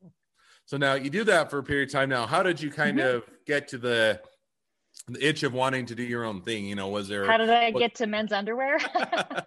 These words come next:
Speaker 1: Well, uh, we'll get to men's
Speaker 2: Uh.
Speaker 1: underwear in just a minute, but even before, you know, and I definitely, that's an interesting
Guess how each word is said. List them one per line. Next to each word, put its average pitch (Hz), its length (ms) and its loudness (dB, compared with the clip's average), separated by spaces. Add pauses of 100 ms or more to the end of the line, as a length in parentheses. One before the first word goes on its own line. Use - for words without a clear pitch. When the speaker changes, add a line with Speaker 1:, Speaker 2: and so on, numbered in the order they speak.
(600)
Speaker 1:
Well, 170 200 0 (280)
uh, 180 220 6
we'll 226 180 6
get 277 180 6
to 214 100 6
men's 185 280 6
Speaker 2:
Uh. 185 60 10
Speaker 1:
underwear 175 240 6
in 151 60 0
just 151 140 -6
a 165 60 -2
minute, 156 140 -4
but 196 80 4
even 285 280 0
before, 185 360 -4
you 160 100 -2
know, 139 180 0
and 139 220 -4
I 139 80 2
definitely, 151 400 2
that's 127 200 2
an 131 100 -10
interesting 123 600 -8